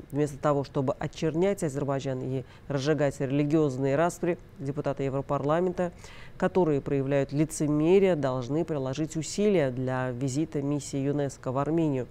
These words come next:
прекращения разрушений на этой территории памятников азербайджанского культурного наследия и восстановления разрушенных, а самое главное — поддержать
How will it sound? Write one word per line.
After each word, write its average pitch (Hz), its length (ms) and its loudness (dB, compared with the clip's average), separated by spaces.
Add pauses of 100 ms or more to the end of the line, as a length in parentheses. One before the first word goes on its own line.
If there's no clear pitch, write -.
(360)
прекращения 151 640 -2
разрушений 139 540 -2
на 131 160 -2
этой 131 120 -10
территории 147 460 -2
памятников 135 640 -4 (260)
азербайджанского 143 720 0
культурного 139 560 -2
наследия 156 480 -2
и 156 240 -2
восстановления 143 1200 2 (260)
разрушенных, 131 800 0
а 120 80 -4
самое 127 300 -6
главное — 143 400 0 (320)
поддержать 131 560 -2